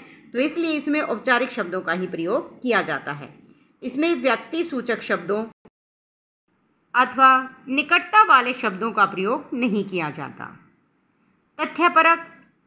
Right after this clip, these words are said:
प्रारूपण स्पष्ट और संदेह रहित होना चाहिए। इसमें किसी प्रकार का संदेह नहीं होना चाहिए, कहीं पर कुछ भी ऐसा नहीं होना चाहिए जिससे संदेह उत्पन्न हो, शक हो। इसमें पूर्ण आदेशों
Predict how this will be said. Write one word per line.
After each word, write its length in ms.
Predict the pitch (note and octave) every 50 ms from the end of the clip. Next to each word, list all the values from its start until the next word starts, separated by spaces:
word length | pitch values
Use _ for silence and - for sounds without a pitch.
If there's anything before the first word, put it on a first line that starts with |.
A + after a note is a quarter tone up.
| _ _ _ _ _ _ -
प्रारूपण 520 | D4+ E4 F4 F#4+ F#4+ F#4+ F#4+ - G4 G#4+ A4
स्पष्ट 480 | - - - - C4 C#4+ D4+ - - - - -
और 160 | B3 B3 C4+
संदेह 460 | B3+ - C4 A#3 A#3 A#3 B3+ C4+ C4+ B3+
रहित 320 | G#3+ F#3+ G#3 A3 A3 - - - - -
होना 220 | G#3 G#3 G3+ F#3
चाहिए। 340 | E3+ F3+ F3 D3+ D3 C#3+ D3+
इसमें 280 | - A3 A3 - C4 C4
किसी 200 | B3+ B3+ G#3 C#4
प्रकार 340 | - - B3 F#3 A#3+ A#3+ A#3
का 100 | A#3 A#3
संदेह 320 | - - A3 G#3+ A3+ B3+ C4+
नहीं 220 | B3+ G#3 F#3+ G#3
होना 240 | G#3+ A3 G#3+ A3 A3
चाहिए, 240 | G#3 A3+ A#3 B3 B3+
कहीं 240 | B3+ A#3+ G#3+ G#3+ G#3+
पर 200 | G#3+ A#3+ B3 C#4 - - - - - - - _ _
कुछ 220 | - D#4+ - - C#4
भी 260 | G#3+ B3 B3+ D#4+ F#4 - - -
ऐसा 260 | - G#3+ G#3+ G#3+ C#4
नहीं 160 | C4+ C4 B3+
होना 160 | A#3+ A#3+ A#3 A3+
चाहिए 240 | A3 - A3 A3
जिससे 320 | A#3+ A#3 A#3 A#3+ - C#4+ D#4
संदेह 480 | C#4+ - - A3+ A3 G#3+ G#3 B3 B3+
उत्पन्न 340 | B3+ A#3 A3+ - - A#3+ A#3
हो, 140 | A3+ A#3+ C4
शक 300 | B3 - A3+ G#3 G3 -
हो। 140 | - E3+ D3+ C3+ - - _ _ _ - - _ _ -
इसमें 380 | - B3+ C4+ E4+ F4+ - - -
पूर्ण 280 | F4 F4 F#4 G4+ G4+
आदेशों 680 | F#4 - - C4 B3 A#3+ A3+ B3 B3+ B3 - - C#4